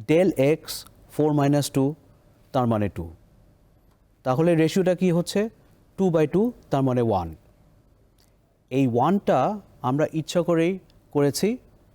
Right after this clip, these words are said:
কারণ আমরা অঙ্ক বুঝি না, কিন্তু আমরা অঙ্ককে ভাষায় বর্ণনা করতে চাচ্ছি। এই ওয়ানের অর্থ হচ্ছে ওয়াই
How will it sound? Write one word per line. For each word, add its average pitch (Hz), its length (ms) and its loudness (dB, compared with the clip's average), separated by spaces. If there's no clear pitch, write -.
কারণ 139 320 0
আমরা 151 340 0
অঙ্ক 143 320 -2
বুঝি 147 320 0
না, 196 220 -2
কিন্তু 143 180 -2
আমরা 139 180 0
অঙ্ককে 147 640 -2
ভাষায় 175 380 0
বর্ণনা 156 340 2
করতে 120 260 -4
চাচ্ছি। 95 420 -8
এই 131 160 -2
ওয়ানের 156 340 2
অর্থ 190 220 0
হচ্ছে 170 540 0
ওয়াই 160 480 0